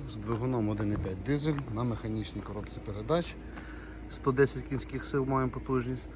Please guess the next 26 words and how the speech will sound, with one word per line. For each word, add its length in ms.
та 120
з 40
пробігом 480
сто 280
вісімдесят 560
тисяч 340
кілометрів. 640
Дуже 220
гарна, 340
достойна 440
машинка, 520
гарно 280
виглядає, 640
в 140
їзді 340
теж 320
вона 180
шикарна. 540
Така 220
маленька, 500
вертлява, 600
жучка, 360
можна 220
на 100
неї 140
сказати. 560